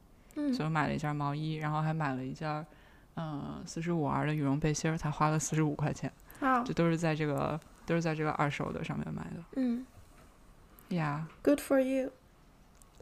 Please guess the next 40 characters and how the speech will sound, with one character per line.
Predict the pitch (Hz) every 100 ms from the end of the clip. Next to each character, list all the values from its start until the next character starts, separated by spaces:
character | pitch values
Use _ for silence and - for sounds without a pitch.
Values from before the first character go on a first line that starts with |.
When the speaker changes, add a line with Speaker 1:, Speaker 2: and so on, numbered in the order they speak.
| - -
Speaker 2:
Yeah, | 269 202 180
thank | 285 277
you。 | 175 151 160 -
Speaker 1:
我 | 254
觉 | 254
得 | 254 269 262 -
我 | 240 220
身 | 262 262
边 | 269
的 | 262
young | 247 240
people | 247 240 233
可 | 208
能 | 208
用 | 233 220
你 | 202
同 | 202
样 | 214
的 | 208
budget， | 208 208 208 196
只 | - -
能 | 185
买 | 202 185
到 | 202 196
一 |
件 | 190 202
Al | 190 208 208
Vins | 214 214 208 -
的 | 175 226 - - -
毛 | 220 196
衣 | 202 202
和 | 208 185
一 | 190
件 | - 208 202 202 - -
J.Crew | 220 240 - 277 233
的 | 196 190
羽 | 226
绒 | 208 208
背 | 233 226
心。 | 220 - 220